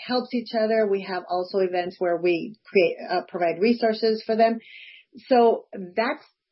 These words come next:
that's what we're, we're on this high, um, that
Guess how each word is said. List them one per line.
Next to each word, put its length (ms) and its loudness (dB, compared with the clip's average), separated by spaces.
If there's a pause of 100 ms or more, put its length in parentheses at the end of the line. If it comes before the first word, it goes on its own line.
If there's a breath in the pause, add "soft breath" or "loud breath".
(120)
that's 240 -2
what 260 -2
we're, 440 -2
we're 180 2
on 240 0
this 220 0
high, 480 -14 (400 loud breath)
um, 540 -2
that 340 -2